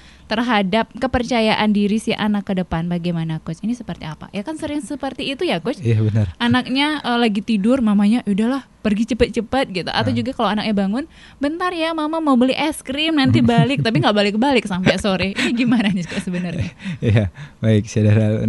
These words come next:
Speaker 2: tadi siapa? Fitri ya?
Speaker 1: Mhm,
Speaker 2: Oke.
Speaker 1: Fitri.
Speaker 2: Eh, Mbak Fitri, itu memang sekarang terjadi ya di keluarga-keluarga. Kalau kita sebutnya keluarga milenial ya.
Speaker 1: Mhm.
Speaker 2: Eh, karena setahu saya sih,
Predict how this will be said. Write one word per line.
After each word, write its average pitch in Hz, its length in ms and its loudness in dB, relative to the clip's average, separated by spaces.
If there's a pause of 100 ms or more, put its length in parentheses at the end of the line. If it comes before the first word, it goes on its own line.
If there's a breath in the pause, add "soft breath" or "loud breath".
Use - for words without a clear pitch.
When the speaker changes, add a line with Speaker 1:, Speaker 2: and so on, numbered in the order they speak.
(160)
Speaker 2:
tadi 127 200 -4
siapa? - 180 -4
Fitri 117 480 2
ya? 87 240 -4 (220)
Speaker 1:
Mhm, 254 180 0
Speaker 2:
Oke. 262 180 2 (120)
Speaker 1:
Fitri. 196 460 -4
Speaker 2:
Eh, 95 720 -2 (280)
Mbak 95 220 -2
Fitri, 107 500 0 (380 loud breath)
itu 110 260 0
memang 120 320 2
sekarang 110 400 0
terjadi 95 540 0
ya - 20 -2
di 87 80 -2
keluarga-keluarga. 92 800 -2
Kalau 101 140 0
kita 110 180 2
sebutnya 123 400 0
keluarga 117 360 2
milenial 123 520 6
ya. 95 220 4
Speaker 1:
Mhm. 196 420 0
Speaker 2:
Eh, 107 240 0
karena 117 320 0 (140)
setahu 101 500 -2
saya 107 380 2
sih, 139 260 0